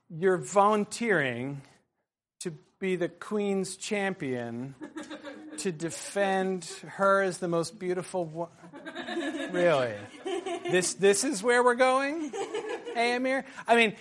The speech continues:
I, I, I, I get it. I, I know that in, this is a, uh,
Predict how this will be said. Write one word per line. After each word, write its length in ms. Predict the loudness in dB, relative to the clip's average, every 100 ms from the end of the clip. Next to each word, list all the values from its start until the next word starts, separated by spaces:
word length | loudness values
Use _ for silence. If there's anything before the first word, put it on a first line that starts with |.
| -4 6
I, 140 | 6
I, 0 |
I, 400 | 6 0 0 0 0
I 40 |
get 220 | 2 4
it. 80 | 6
I, 280 | 4 2 2
I 20 |
know 420 | 4 6 6 6 2 -6 -18 -2
that 220 | 2 2
in, 240 | 2 -4 -8 -6
this 220 | -4 -4
is 140 | -6
a, 140 | -6 -6 -8 -2
uh, 260 | 0 0